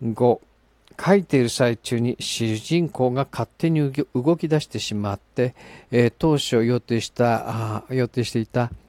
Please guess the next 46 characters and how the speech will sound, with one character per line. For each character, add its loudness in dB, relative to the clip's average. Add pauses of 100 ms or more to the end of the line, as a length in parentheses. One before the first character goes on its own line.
ス -12
ト 4
ー 0
リ 0
ー 0
よ 0
り -2
も、 -2 (440)
ス -6
ト 6
ー 8
リ 2
ー -6
か 4
ら 4
逸 0
脱 2
し -4
て -4
し -6
ま -6
う。 -16 (1120)
六、 0 (800)
書 6
く -12
こ 0
と 2
が 4
な 4
く -10
な 4
っ -12
て -2
し -4
ま -2
う。 -12 (960)
え 2
ー 2
と、 0 (800)
お 0 (1300)
ー、 -6 (240)
原 4
稿 2
が、 4
あ -2
ー、 -18